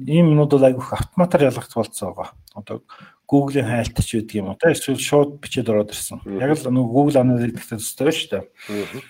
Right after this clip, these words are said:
Speaker 1: А, эсвэл офлайннаас маш их дата үүсдэг л дээ.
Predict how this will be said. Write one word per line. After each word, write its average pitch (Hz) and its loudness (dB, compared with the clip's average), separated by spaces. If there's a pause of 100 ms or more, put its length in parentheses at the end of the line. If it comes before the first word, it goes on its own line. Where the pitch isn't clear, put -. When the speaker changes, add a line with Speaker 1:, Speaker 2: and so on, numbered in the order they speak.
(320)
Speaker 1:
А, - 0
эсвэл - 2
офлайннаас 165 4
маш 151 -6
их - -16
дата 143 0
үүсдэг 135 -6
л 107 -12
дээ. 175 -2